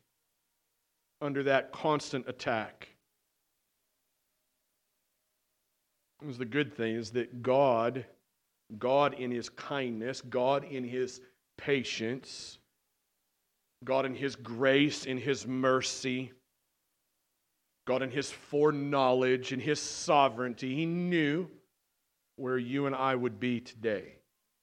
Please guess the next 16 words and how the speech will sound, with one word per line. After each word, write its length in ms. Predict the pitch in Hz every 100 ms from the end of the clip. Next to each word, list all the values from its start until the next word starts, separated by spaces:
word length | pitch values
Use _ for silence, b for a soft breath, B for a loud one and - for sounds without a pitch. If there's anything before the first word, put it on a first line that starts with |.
| _ _ _ _ _ _ _ _
God 240 | 143 139 135
knew 380 | 147 156 160 160
where 180 | 147
our 120 | 139 127
country 560 | - - 143 - 123
would 200 | 107 98
be 140 | 104 101
today. 540 | 104 92 90 82 - _ _ _ _ _ _ _ _ _ -
God 300 | 139 143 135
knew 720 | 135 139 151 160 165 165 160 160 - _ _ _ _ _ -
what 280 | 113 143 -
twenty 280 | 156 151
twenty 240 | 127 151 147
was 140 | 139
gonna 140 | 139 131
bring. 260 | 127 107